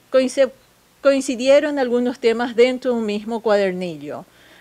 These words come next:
pero el tema mujer es una parte independiente al tema L G T B. Eso nada más que a manera de aclaración.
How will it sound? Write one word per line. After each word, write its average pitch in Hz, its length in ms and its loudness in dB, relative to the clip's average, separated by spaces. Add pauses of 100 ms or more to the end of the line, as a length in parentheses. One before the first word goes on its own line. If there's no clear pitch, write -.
(100)
pero 226 260 2
el 214 80 -2
tema 254 320 0
mujer 240 400 -2
es - 420 -4
una 269 400 0
parte 208 380 0
independiente 226 880 -4
al 190 180 -6
tema 190 280 -8
L 190 260 -8
G 175 80 -10
T 151 140 -10
B. 123 200 -12 (1040)
Eso 214 180 -6
nada 214 200 -2
más 208 200 -2
que 202 260 0
a 185 120 -2
manera 185 440 -2
de 180 80 0
aclaración. 165 640 -8